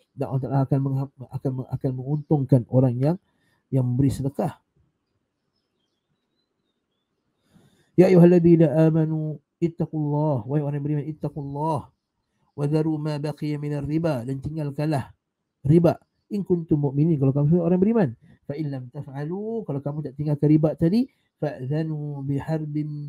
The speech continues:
minallahi wa rasulih", maka isytiharkanlah perang dengan Allah dan Rasulnya. Ini bukan riba. "Ya ayyuhalladzina amanu la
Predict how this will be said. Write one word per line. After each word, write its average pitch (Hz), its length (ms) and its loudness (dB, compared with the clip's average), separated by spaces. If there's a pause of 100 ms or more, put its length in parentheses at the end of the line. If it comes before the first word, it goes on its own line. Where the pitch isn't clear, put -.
(120)
minallahi 151 640 -2
wa 127 160 -2
rasulih", 113 540 -10 (500)
maka 185 380 -4 (1120)
isytiharkanlah 151 800 0
perang 123 460 0
dengan 135 260 0
Allah 127 320 0
dan 123 80 2
Rasulnya. 117 460 -4
Ini 147 160 0
bukan 139 160 2
riba. 180 200 4 (600)
"Ya 190 220 4
ayyuhalladzina 165 580 2
amanu 151 260 0
la 151 140 0